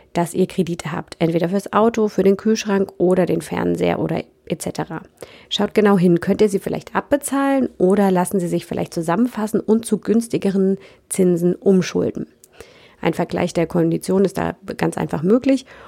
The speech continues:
und mit den gesparten Zinsen könnt ihr wiederum Eigenkapital aufbauen. Tipp drei. Schlau investieren. Wenn du schon etwas Geld angespart hast,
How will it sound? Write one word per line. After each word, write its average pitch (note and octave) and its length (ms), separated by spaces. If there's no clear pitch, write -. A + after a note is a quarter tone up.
und - 120
mit C4+ 160
den D4 140
gesparten F#3 420
Zinsen F3+ 480
könnt E3+ 220
ihr E3+ 80
wiederum E3 340
Eigenkapital E3 760
aufbauen. D#3 500
Tipp - 200
drei. E3+ 360
Schlau F3 420
investieren. F3+ 800
Wenn A3 360
du C4 120
schon A#3 120
etwas G3 280
Geld F3+ 180
angespart E3+ 640
hast, - 280